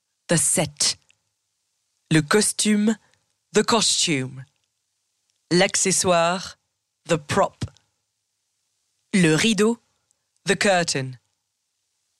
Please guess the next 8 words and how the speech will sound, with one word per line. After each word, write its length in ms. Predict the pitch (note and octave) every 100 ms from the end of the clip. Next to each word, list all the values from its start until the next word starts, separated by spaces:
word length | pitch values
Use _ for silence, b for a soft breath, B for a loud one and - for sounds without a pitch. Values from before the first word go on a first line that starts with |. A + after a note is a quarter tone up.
| _ -
Derrière 800 | D3 A#3 A#3 G#3 G#3 F3+ D#3+ D#3+
le 120 | D#3
rideau, 420 | D#3 E3+ D#3 F3 - _ _ _ _ _ _ _ G3+
behind 760 | G3 - A#3 A3 F3+ E3 D#3 - D3
the 100 | F3
curtain. 520 | F#3+ D#3 D3 C3+ B2+ B2+ _ _ _ _ _ _ _ _ _ _ _ _ -
Les 140 | D#3
coulisses, 720 | D3+ - A#3 A3+ A#3+ - -